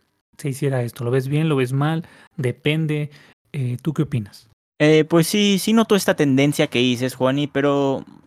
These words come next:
Speaker 2: pues, yo lo veo mal por, no, no por Stranger Things, que fue, como dices, la que marcó esta cosa de,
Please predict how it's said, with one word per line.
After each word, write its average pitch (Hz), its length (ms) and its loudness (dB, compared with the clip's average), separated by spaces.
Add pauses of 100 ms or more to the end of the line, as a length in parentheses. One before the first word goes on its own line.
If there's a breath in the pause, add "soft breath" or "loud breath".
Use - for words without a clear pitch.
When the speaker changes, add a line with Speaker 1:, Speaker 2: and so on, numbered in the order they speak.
(100)
Speaker 2:
pues, 170 160 -4
yo 220 100 2
lo 262 100 6
veo 254 200 4
mal 220 240 2
por, 170 520 2 (380)
no, 220 300 -2
no 208 200 -2
por 214 160 0
Stranger 156 380 0
Things, 143 320 -4
que 123 140 -4
fue, 131 520 0
como 113 220 -8
dices, 120 400 -4
la 107 140 -2
que 107 260 -6
marcó 113 560 0
esta 107 380 -6
cosa 117 260 -6
de, 113 540 -2